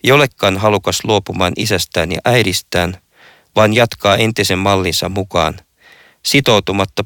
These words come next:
puolisoonsa ja uuteen muodostuneeseen perheyksikköön.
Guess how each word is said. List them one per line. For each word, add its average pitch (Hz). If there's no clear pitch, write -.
puolisoonsa 92
ja 101
uuteen 90
muodostuneeseen 92
perheyksikköön. -